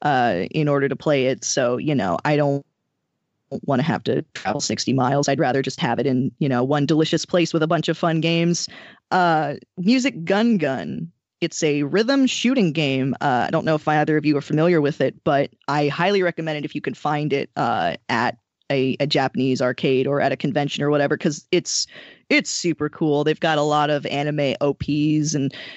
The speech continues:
and stuff like that. They've got good old Bad Apple, everybody's favorite Toho theme. Uh, good stuff. Just some really classic, uh, uh, Weebs songs, and, uh, you, uh,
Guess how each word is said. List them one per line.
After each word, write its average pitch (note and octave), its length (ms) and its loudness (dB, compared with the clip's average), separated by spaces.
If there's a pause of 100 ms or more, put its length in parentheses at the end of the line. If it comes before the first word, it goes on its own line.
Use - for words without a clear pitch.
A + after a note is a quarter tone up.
(100)
and C#3 140 -2
stuff D3+ 280 0
like D3+ 180 0
that. D3+ 220 0
They've D3 120 -2
got D3 240 0
good D#3+ 140 2
old D3 400 0
Bad D#3+ 300 0
Apple, D#3 360 0
everybody's D3+ 380 -4
favorite D#3 380 -2
Toho D3+ 440 0
theme. D3 560 -2
Uh, B2+ 200 0 (340)
good C4+ 220 2
stuff. B2+ 400 -2
Just - 200 -4
some E3 300 -2
really F3 220 2
classic, D#3 680 -2
uh, C#3+ 380 0 (340)
uh, - 160 -4
Weebs D3 520 0 (960)
songs, C#3+ 520 0
and, B2+ 220 0 (340)
uh, C3+ 300 0 (300)
you, D#3 380 2
uh, D#3+ 260 2